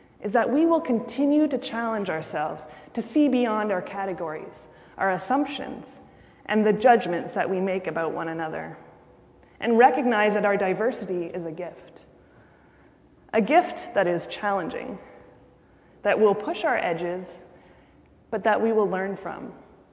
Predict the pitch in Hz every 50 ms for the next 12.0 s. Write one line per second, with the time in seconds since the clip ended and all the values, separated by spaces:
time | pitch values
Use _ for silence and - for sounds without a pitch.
0 | _ - _ _ _ _ _ _ _ _ _ - 196 202 202 180 165 - 208 202
1 | 208 202 208 208 208 190 - - 196 202 202 190 170 165 165 156 - - - -
2 | 156 - - 180 170 156 151 - - - - 147 - - - - _ - _ _
3 | _ _ _ _ - - - 240 156 - - - - - - - - - - -
4 | - - - 180 175 175 - 170 170 - - 156 165 - - - - - - -
5 | - - - - - - - - - - - - _ _ _ _ _ _ - _
6 | - - _ - - - - _ _ _ - - - - - - - - _ _
7 | - - - - 220 160 135 185 196 - - - - - - 202 202 190 - -
8 | 254 254 - - 220 196 185 180 - 185 156 165 165 208 262 254 - - - -
9 | - - - - 226 226 233 214 202 220 220 214 - - - 185 185 - - -
10 | 294 - 202 170 160 160 170 165 - - - 185 175 185 185 180 170 - 190 180
11 | 175 170 175 - - 190 180 165 170 165 - - 175 165 165 156 160 156 160 156